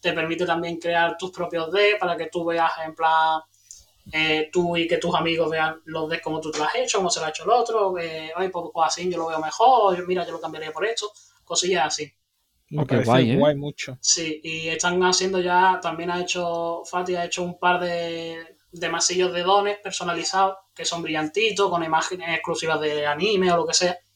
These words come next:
Speaker 1: y está bastante guay.
Speaker 2: Yo creo, en mi caso, yo creo que la parte de dons sí es posible realizar personalizado por un-, la única razón de por qué son cartas fuera de mazo donde la única influencia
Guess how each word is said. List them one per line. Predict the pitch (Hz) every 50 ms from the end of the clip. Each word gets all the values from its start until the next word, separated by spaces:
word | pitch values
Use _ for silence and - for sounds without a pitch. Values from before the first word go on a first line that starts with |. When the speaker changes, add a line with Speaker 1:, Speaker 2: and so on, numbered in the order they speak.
| _ - - _ _ -
Speaker 1:
y | 165
está | - - 165
bastante | 165 - 170 160 156 151 143
guay. | 147 143 143 - _ _ _ _ _ _ _ _ _ - - - _ _
Speaker 2:
Yo | - 196 240 269 269
creo, | 277 269 294 294 302 320 320 403 - -
en | 185 180 170
mi | 147 131
caso, | - 175 214 214 - 247 233 202
yo | 180 175 185 185
creo | 196 208 214 214
que | 190 170 151 151
la | 143 127 127
parte | - 165 170 - - 190 170
de | 139 135
dons | 135 147 156 180 196 - - - - _
sí | - - - - 185 202 226
es | 220 -
posible | - - 196 180 - - 208 190 175 139 120 117
realizar | 123 131 131 123 127 123 - - - 147 139 - - - - - _ -
personalizado | 175 156 - - 165 139 135 123 123 113 - 135 147 175 202 220 - - _ _ _ _ _ _ _ _ _ _ -
por | 202 202 190 233
un-, | 233 247 254 -
la | 180 202 202 254 - -
única | 254 285 294 262 - 269 254
razón | 247 247 226 220 - - 269 269 240
de | 190 170
por | - _ - 151 147 147 -
qué | - 156 143 120 -
son | - - - 190 180 151 131 127
cartas | _ - 170 165 160 143 131 - - 117 113 - -
fuera | - - - 190 180 170 170 147
de | 147 156
mazo | 170 190 202 220 - - 240 220
donde | 185 170 185 175 165 165 160 151 139 131 _ - - - - - - _
la | - 175 170 165 151 156
única | - 202 214 220 214 180 214 190 185
influencia | 175 175 - - - 185 180 180 180 - - - 156 139 117 -